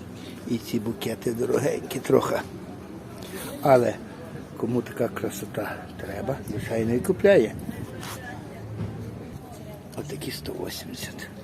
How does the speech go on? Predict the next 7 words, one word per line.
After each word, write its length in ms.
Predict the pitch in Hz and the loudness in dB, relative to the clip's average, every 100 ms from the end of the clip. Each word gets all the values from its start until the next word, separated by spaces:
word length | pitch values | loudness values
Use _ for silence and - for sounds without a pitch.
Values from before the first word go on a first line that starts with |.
| - - - 196 208 196 190 202 - - - - - - - | -14 -14 -12 -12 -12 -12 -14 -10 -10 -10 -12 -14 -14 -14 -12
Отакі 380 | - - - 156 | -10 -10 -2 -2
сто 220 | - - | -2 0
вісімдесят. 840 | 107 101 101 113 104 101 - - - 113 | 0 0 -4 -6 -6 -6 -8 -8 -10 -4
Ну, 180 | 127 165 | -2 2
це 160 | 180 175 - - | 4 4 0 -6
букет 380 | 147 - 113 - - | -6 0 0 0 -4
комусь. 300 | 107 151 | 0 0